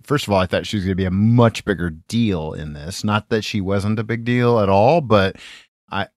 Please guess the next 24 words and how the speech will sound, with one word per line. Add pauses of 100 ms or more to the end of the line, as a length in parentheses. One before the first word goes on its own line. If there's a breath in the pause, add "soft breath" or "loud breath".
they
made
it
sound
like
she
was
kind
of
the
linchpin
to
this
thing (500)
going
in. (120)
Uh,
but
yeah, (100)
what, (140)
what
were
your
thoughts?